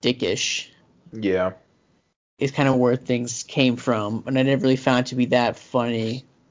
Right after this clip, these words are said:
Speaker 1: Um, just 'cause, I don't know, I, I guess I had the hard time ever getting on his side, 'cause it really did feel like, wow, this guy's kind of an ass sometimes.
Speaker 2: Yeah, and it, like,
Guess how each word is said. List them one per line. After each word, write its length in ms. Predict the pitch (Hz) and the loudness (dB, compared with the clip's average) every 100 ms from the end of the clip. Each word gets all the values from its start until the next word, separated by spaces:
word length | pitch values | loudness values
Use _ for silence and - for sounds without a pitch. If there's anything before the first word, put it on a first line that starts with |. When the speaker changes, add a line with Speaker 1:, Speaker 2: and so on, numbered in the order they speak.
| _ _ _ _ _ - | _ _ _ _ _ -6
Speaker 1:
Um, 560 | 113 110 104 107 135 - - | -2 -2 -2 -6 -8 -12 -8
just 220 | 151 - | -6 0
'cause, 460 | 170 147 139 131 - _ _ - | 6 6 6 2 -6 _ _ 0
I 40 | 143 | 2
don't 80 | 131 | 4
know, 40 | |
I, 180 | 87 151 151 | 4 0 0
I 40 | |
guess 180 | 151 165 | 0 4
I 60 | |
had 160 | 156 143 | 4 4
the 80 | 139 | 2
hard 260 | 139 135 | 2 0
time 240 | - 135 127 | 0 -2 0
ever 220 | 120 120 | 0 -2
getting 340 | 123 135 131 | 0 0 2
on 100 | 123 127 | 0 0
his 200 | 139 - | 2 4
side, 460 | 135 117 120 120 - | 4 4 2 0 -4
'cause 120 | 131 | -2
it 120 | 127 123 | 0 2
really 220 | 123 120 | 2 2
did 320 | - 127 123 | 2 2 2
feel 260 | - 123 113 | 2 4 6
like, 340 | 110 113 113 - - 180 | 6 4 2 -18 -12 -4
wow, 200 | 120 107 | 0 0
this 100 | 127 | 2
guy's 280 | 143 131 - - | 2 2 0 -4
kind 180 | 127 120 | 0 0
of 80 | 117 | 0
an 60 | |
ass 220 | 117 123 123 | 0 0 -2
sometimes. 560 | 117 117 113 175 - - - _ _ - 247 | -2 -2 -2 -4 -6 -10 -20 _ _ -4 4
Speaker 2:
Yeah, 160 | 220 | 6
and 180 | 110 156 | 6 4
it, 240 | 160 180 175 | 4 4 4
like, 420 | 180 175 - | 6 4 2